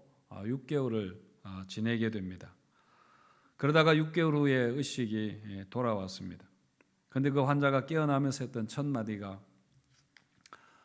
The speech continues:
"남편이 나를 팔 층에서 밀었어요." 그렇게 하는 말이었다고 합니다. 그렇게 해서 영원히 묻힐 뻔했던, 어, 그런 범인이, 예, 밝혀지게 되었는데,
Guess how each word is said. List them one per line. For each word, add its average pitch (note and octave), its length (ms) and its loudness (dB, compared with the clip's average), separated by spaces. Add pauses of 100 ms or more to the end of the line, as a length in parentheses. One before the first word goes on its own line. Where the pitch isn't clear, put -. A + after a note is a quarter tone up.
(140)
"남편이 C#3 460 4
나를 A#2 360 2
팔 C#3 160 -6
층에서 A#2 400 -2
밀었어요." G#2 880 -2 (160)
그렇게 G#2 580 -6 (200)
하는 G#2 240 -4
말이었다고 G#2 580 -2
합니다. F2 340 -12 (1160)
그렇게 D#3 260 4
해서 D#3 240 6
영원히 D3+ 340 6
묻힐 C3+ 360 0
뻔했던, B2 720 -2 (160)
어, F#2+ 260 -10
그런 A2 220 -4
범인이, A2 600 0 (340)
예, F#2+ 100 -10
밝혀지게 G2 1400 -4 (240)
되었는데, G2+ 640 -6